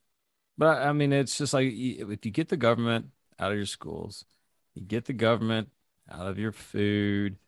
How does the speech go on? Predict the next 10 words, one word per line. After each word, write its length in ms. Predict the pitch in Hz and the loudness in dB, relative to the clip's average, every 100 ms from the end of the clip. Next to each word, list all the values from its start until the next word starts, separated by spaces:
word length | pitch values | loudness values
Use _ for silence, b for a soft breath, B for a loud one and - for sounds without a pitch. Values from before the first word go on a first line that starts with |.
| _ _ | _ _
out 100 | 85 | -8
of 40 | 98 | -6
your 100 | 107 | -4
transportation, 1300 | - 104 101 117 - 95 90 85 - 92 90 87 - _ _ _ _ - | -2 -2 -2 -4 -6 -4 -4 -4 -6 -6 -6 -8 -12 _ _ _ _ -10
you 60 | |
know, 80 | 80 | -8
out 260 | 73 92 110 | -4 -2 0
of 60 | |
your 100 | 113 | 0
job, 580 | 107 95 92 87 92 92 | -2 -2 0 0 -2 -6